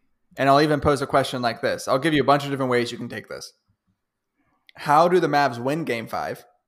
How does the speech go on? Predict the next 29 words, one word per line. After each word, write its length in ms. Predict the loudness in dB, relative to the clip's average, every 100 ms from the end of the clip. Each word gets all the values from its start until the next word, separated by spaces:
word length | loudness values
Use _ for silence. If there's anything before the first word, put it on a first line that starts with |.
| _ _ -6
What 200 | -2 -2
needs 180 | -4 -4
to 80 | -6
happen? 400 | -6 -6 -10 -14 _ _ _ _ _ _ _ _ _ _ _ _ _
So 200 | -6 -2
when 160 | 0 -2
you 120 | -4
wake 260 | 0 0 2
up 140 | 0 0
tomorrow 260 | 0 0
morning, 500 | 0 -2 -2 -6 -8 -14 _ _
everyone 300 | 0 0 0
listening 260 | -2 -2 -6
to 20 |
this 140 | -2
podcast, 560 | -2 0 -2 -4 -4 -10
and 100 | -6
they're 80 | -4
like, 160 | -2
"Oh, 160 | 0 0
the 60 | 2
Mavs 240 | 0 0
won 140 | -4
game 160 | -6 -4
five. 280 | -2 -2 -4
Here's 280 | -2 -2 0
how 100 | 0
it 60 |
happened." 420 | 0 -2 -4 -10